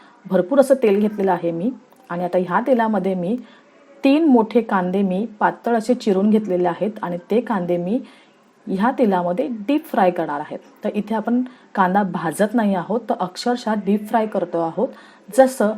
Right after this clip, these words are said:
आपण बिर्याणीसाठी कांदा तळून घेतो. अगदी त्याचप्रमाणे हा कांदा मी इथे तळून घेतलेला आहे. बघाल तुम्ही, छान मस्त असा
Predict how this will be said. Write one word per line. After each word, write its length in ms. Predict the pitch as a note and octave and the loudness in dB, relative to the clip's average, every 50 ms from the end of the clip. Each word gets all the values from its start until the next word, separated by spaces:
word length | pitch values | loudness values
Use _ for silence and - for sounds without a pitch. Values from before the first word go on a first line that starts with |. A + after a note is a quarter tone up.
| - - | -4 -4
आपण 340 | E3 D#3+ - - F#3 F#3+ A3+ G#3+ - - - - - | -4 -4 -2 -2 -2 -2 -4 -6 -10 -18 -20 -20 -8
बिर्याणीसाठी 760 | D3+ - F3+ E3+ E3+ E3 F3 G#3 C4 C#4+ B3+ B3 B3 - G#3+ | -2 0 0 2 2 2 2 2 2 2 2 0 -2 -2 -4
कांदा 320 | A3 G3+ E3 D#3+ F3 A#3 C#4+ - - | -2 -2 -2 -2 -2 -4 -4 0 2
तळून 300 | G#3 E3+ D#3 E3 E3+ E3+ | 2 2 2 0 -4 -8
घेतो. 360 | D#3 D#3 D3+ - - C#3+ D3 - - - - - - - | -8 -10 -14 -12 -14 -14 -14 -16 -20 -20 -20 -20 -12 -6
अगदी 200 | - G3 F#3+ A#3 | -4 -2 0 0
त्याचप्रमाणे 640 | A#3+ G3+ A3 G3+ A3 G#3+ - B3 A3+ G#3+ A3 G#3+ G#3+ | 2 2 2 2 2 2 0 0 0 2 0 0 0
हा 160 | A3 G#3 G#3 | 0 -2 -2
कांदा 320 | G#3 G3+ G3+ F3+ F3 F3 F#3+ | -2 -2 -4 -4 -2 -2 0
मी 140 | F#3+ G3+ A#3+ | 0 0 0
इथे 340 | A3+ G#3 - A#3+ D4 - - - - - _ - | 0 0 -2 -2 -2 -4 -6 -20 -20 -8 _ 2
तळून 260 | G3 F3+ F3 G#3 B3 | 4 4 4 6 6
घेतलेला 360 | A#3+ A#3+ A3+ G#3 G#3 G#3 G#3 | 4 4 2 0 -2 0 0
आहे. 160 | G3+ G3 G#3 B3 - - - - - - _ - | 0 0 -2 -6 -10 -12 -20 -20 -20 -12 _ 0
बघाल 260 | G3 F#3 F3+ G3+ A3 A3+ | 0 0 2 0 0 0
तुम्ही, 200 | B3+ A#3 A#3 A#3+ A#3 - | 0 0 0 0 -2 -4
छान 180 | - G#3+ B3+ D4+ | -4 -4 -2 0
मस्त 300 | D#4+ C#4+ B3 B3+ - - | 0 0 0 0 -2 -4
असा 340 | G#3+ G3+ G3+ G#3 G3+ G3 | -4 -4 -2 -2 -4 -4